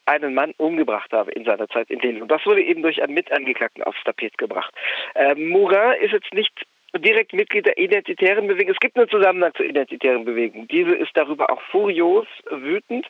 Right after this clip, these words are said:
Es gibt ja einen deutschsprachigen Ableger, die I B, die Identitäre Bewegung, von deren österreichischem Ableger, der im deutschsprachigen Raum stärker ist als der deutsche Ableger, gibt es also eine Pressemitteilung, wonach sie jetzt Strafanzeige gegen die deutsche Wochenzeitung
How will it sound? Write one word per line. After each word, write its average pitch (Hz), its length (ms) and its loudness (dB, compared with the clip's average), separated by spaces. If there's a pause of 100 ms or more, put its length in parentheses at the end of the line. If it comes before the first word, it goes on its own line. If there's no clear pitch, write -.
(300)
Es - 160 -4
gibt 170 160 -4
ja - 120 6
einen 160 200 2
deutschsprachigen - 640 0
Ableger, 214 480 4
die - 240 -6
I 135 60 -6
B, 190 200 2
die - 160 -4
Identitäre 139 440 -2
Bewegung, 151 500 -2 (320)
von 160 180 0
deren 165 380 2
österreichischem 156 680 0
Ableger, 131 420 2
der 127 140 2
im 127 100 0
deutschsprachigen 135 540 -2
Raum 120 140 -2
stärker 160 360 2
ist 143 160 -4
als 135 140 -8
der 127 80 -4
deutsche 123 280 -2
Ableger, 185 440 0
gibt - 200 -8
es 156 120 -4
also 147 140 0
eine 131 120 -8
Pressemitteilung, 135 640 -4
wonach 127 320 0
sie 135 80 -6
jetzt 135 160 -2
Strafanzeige 151 880 0
gegen 135 240 -10
die 127 80 -12
deutsche 143 320 2
Wochenzeitung 135 520 -4